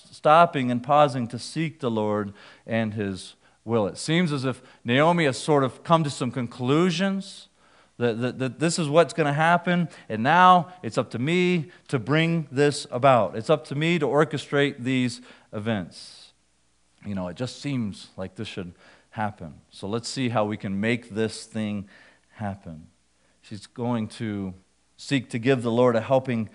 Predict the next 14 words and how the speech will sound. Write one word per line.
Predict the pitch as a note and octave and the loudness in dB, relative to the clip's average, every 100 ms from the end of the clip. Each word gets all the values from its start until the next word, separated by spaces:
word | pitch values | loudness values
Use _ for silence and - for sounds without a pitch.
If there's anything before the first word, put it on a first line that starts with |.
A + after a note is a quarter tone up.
| - - | -18 -20
hand | - A#2+ B2+ B2 G2+ | -8 -2 0 0 -4
here. | G#2 F2 C#2 _ _ _ _ _ | -8 -8 -12 _ _ _ _ _
Maybe | A2+ A#2 A#2 | -8 -4 -4
speed | - - C#3 C3+ | -8 -4 0 2
up | B2+ - - | 2 -2 -4
the | - | 2
Lord's | A#2+ B2+ B2 - | 6 6 4 -2
timeline | - B2+ B2+ B2+ A#2+ A2 G#2 G2 F2+ - - _ | -10 -4 -2 0 0 0 -2 -4 -8 -14 -20 _
a | - | -16
bit. | F2+ F#2 E2+ D2 - - - - _ _ _ _ _ _ _ _ _ | -8 -6 -6 -10 -20 -20 -20 -20 _ _ _ _ _ _ _ _ _
But | A2 | -14
we | A#2+ | -12
should | A#2+ D#3 | -10 -10
say, | - A2+ G#2+ | -4 -4 -4